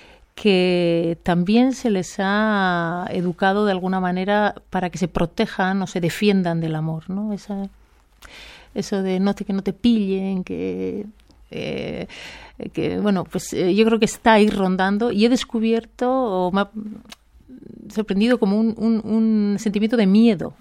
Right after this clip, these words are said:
hacia el compromiso, miedo hacia, eh, hacia el enamoramiento. Bueno, pues, eh, son dos maneras muy diferentes, eh, que se nos ha enseñado y, bueno, pues chocan, ¿no?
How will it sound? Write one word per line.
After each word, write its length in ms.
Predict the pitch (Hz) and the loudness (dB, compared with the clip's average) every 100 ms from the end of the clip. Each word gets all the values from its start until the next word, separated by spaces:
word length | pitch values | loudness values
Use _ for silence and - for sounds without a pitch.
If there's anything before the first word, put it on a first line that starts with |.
| - | -12
hacia 480 | 185 - 202 175 165 | -10 -8 -4 0 0
el 100 | 175 | -2
compromiso, 640 | 175 160 160 220 214 - 196 | -4 -4 2 4 2 0 -2
miedo 300 | 185 180 175 | -2 -2 -4
hacia, 460 | 175 208 185 185 - - - - - - - - | -4 -2 0 -2 -6 -20 -20 -20 -20 -20 -20 -6
eh, 420 | 185 185 175 175 | -2 0 0 0
hacia 200 | 180 - | -2 -2
el 80 | 175 | -2
enamoramiento. 1080 | 180 180 175 185 220 214 208 208 202 202 220 | -2 -2 -2 2 4 4 2 0 -4 -6 -10
Bueno, 240 | - 190 - _ _ | -6 -6 -8 _ _
pues, 300 | - - - | -12 -12 -10
eh, 600 | - 175 170 170 156 - - _ _ | -8 -4 -4 -4 -6 -8 -12 _ _
son 340 | - - 196 196 | -10 -2 0 2
dos 220 | 208 196 | 2 2
maneras 380 | 196 190 185 175 | 0 0 -2 0
muy 160 | 202 | 2
diferentes, 640 | 208 - 175 175 165 175 - | 2 0 -4 -4 -6 -10 -6
eh, 340 | 185 180 180 - | -6 -4 -6 -8
que 60 | |
se 100 | - | -8
nos 220 | 185 180 185 | -6 -4 -2
ha 340 | 170 170 185 | -2 -2 -2
enseñado 1080 | 190 202 - 208 202 196 190 185 185 190 220 | -4 -6 -8 -10 -6 -4 -2 0 0 0 0
y, 180 | 190 180 | 0 -4
bueno, 260 | - - 226 - | -6 -8 -10 -10
pues 160 | 190 | -10
chocan, 380 | - 170 165 170 | -6 -6 -6 -8
¿no? 120 | 202 | -8